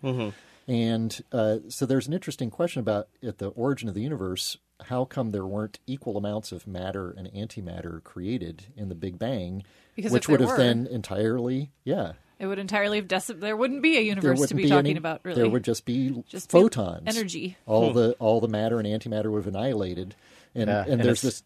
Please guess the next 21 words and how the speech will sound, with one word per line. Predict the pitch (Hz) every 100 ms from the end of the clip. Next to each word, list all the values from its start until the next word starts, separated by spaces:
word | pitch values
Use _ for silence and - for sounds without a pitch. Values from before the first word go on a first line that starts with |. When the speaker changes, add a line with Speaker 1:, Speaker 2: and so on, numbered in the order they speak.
| -
Speaker 2:
tiny, | - 208 220 208
tiny | 185 180
imbalance. | 165 147 156
Speaker 4:
it's | - -
troublesome | - 226 214 - 101 92
because | 110 120 113 113 107 - - -
the | 107 113 107
laws | 110 160 170
of | 143
physics | - 165 123 -
are | - 110
symmetric | - - 113 139 - 113 - - 113
as | -
far | 113 104
as | 101 107
matter | 104 98
and | 101
antimatter | 104 101 98 101 92
are |
concerned. | 90 98 107 92 87
So | - 101 87